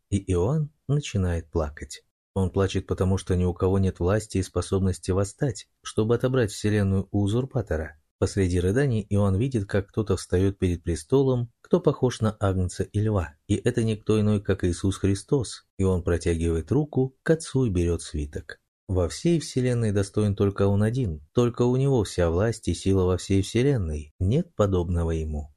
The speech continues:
И если для кого-то и существует праздник, то этот праздник должен быть для него,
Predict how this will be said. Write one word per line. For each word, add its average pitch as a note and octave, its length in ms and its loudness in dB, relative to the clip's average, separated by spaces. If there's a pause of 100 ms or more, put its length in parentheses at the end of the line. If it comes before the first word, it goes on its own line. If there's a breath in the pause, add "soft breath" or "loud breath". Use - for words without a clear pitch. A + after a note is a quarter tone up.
(160)
И F#2 100 2
если B2 300 0
для A2 160 0
кого-то G#2 340 0
и E2+ 60 0
существует B2+ 640 -2
праздник, D#2 580 -6 (120)
то D3 80 2
этот C3+ 240 0
праздник G#2 420 2
должен F#2+ 340 2
быть F2+ 160 0
для F#2+ 140 0
него, A#2 400 -2